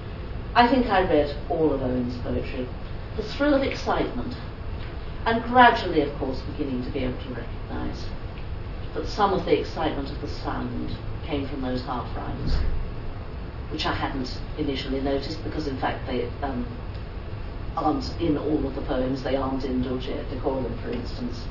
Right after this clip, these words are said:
I never studied any of them at school. I certainly would have liked to, but it never came my way.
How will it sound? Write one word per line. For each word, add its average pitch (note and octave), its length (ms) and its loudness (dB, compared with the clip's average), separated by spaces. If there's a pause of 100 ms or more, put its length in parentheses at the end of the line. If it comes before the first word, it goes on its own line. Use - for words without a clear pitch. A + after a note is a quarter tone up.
(2250)
I G3+ 140 0
never A#3+ 360 10
studied - 440 2
any C3+ 240 2
of B2 100 -2
them B2+ 160 -2
at B2 80 -4
school. - 340 -2 (840)
I - 160 -2
certainly F#3+ 280 2
would C3 80 0
have C3+ 100 -2
liked - 380 2
to, - 180 6
but - 80 2
it - 100 0
never D#3 200 0
came C#3+ 260 -2
my C3+ 240 -2
way. B2+ 360 -2